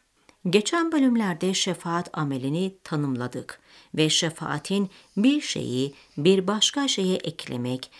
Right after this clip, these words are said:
ve birlikte olmak anlamına geldiğini beyan ettik.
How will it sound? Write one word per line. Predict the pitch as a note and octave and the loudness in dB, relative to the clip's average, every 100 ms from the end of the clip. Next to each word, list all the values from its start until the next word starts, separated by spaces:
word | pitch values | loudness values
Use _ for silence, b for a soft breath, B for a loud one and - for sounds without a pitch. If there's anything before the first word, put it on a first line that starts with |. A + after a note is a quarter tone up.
| B - | B 0
ve | D#3 F3 | 2 4
birlikte | G#3 G#3 A3+ - C#4+ | 2 0 0 -2 -2
olmak | - G#3 G#3+ G#3+ - | 0 0 0 0 -2
anlamına | F3 D#3+ C#3 C3 B2+ C3+ | -2 0 0 0 -2 -2
geldiğini | C3 C#3+ C#3+ E3 G#3 B3 B3 | -2 -2 -4 -2 2 2 2
beyan | F#3 B2+ A2+ | 0 -2 -6
ettik. | A#2+ - - - | -10 -12 -16 -16